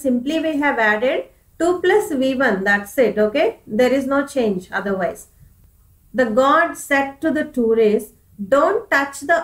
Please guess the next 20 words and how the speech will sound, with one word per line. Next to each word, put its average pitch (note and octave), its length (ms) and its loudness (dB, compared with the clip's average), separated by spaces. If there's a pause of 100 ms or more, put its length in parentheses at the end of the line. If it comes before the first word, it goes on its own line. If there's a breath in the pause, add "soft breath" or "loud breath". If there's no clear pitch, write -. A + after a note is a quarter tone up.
(180)
artifacts." - 720 -6 (1080)
And G3+ 260 0
it - 180 -12
changes G#3+ 480 -2
to F#4+ 100 0 (140)
the G#3+ 60 0 (120)
god C4 400 0 (560 soft breath)
asked C4+ 360 0
the E4 60 0 (140)
tourists G#3+ 560 0 (480)
not D#4+ 320 0
to G#4 240 2
touch - 260 -4 (100)
the D4+ 80 0 (260)
artifacts. F#3 600 -10 (220)
If B3 80 -10
you B3 180 2
look C4 200 0
at A#3+ 120 -4
this, B3+ 240 -2